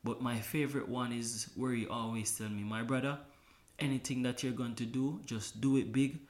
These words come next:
and just give it your all." Yes? Always shoot for the moon. So if you fall short, at least you will fall among the stars.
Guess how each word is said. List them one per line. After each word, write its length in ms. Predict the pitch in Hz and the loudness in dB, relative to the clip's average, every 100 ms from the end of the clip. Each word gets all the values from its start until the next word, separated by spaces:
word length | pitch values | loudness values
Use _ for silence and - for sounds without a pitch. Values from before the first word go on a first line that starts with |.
| - _ - | -20 _ -4
and 180 | 113 107 | -2 0
just 340 | 120 101 - | 0 -2 0
give 200 | 120 131 | 4 6
it 180 | 120 - | 6 2
your 180 | 117 107 | -2 0
all." 340 | 113 101 90 95 | 0 -2 -4 -2
Yes? 400 | 127 160 - - - - - - | 0 0 -2 -6 -16 -20 -4 2
Always 460 | 156 147 139 127 | 4 6 6 4
shoot 460 | - - - 156 131 | 2 0 2 2 0
for 160 | - | 0
the 80 | 123 | 0
moon. 440 | 123 131 127 98 90 - - - - | 4 4 4 0 -4 -16 -20 -20 -14
So 160 | - 120 | -4 -2
if 200 | 117 117 | -2 0
you 120 | 117 | -2
fall 500 | 107 - 139 139 135 | -2 -2 2 2 2
short, 460 | 131 - 147 160 170 - - - - | 0 2 2 2 -2 -10 -20 -20 -12
at 120 | 131 | -6
least 300 | 123 131 120 | 2 4 4
you 80 | 117 | 2
will 160 | 110 110 | 2 0
fall 340 | - 123 123 | -2 -2 0
among 340 | 107 110 107 104 | 0 -2 -2 -2
the 80 | 101 | 0
stars. 640 | - 135 127 92 92 - | 0 2 2 0 -4 -8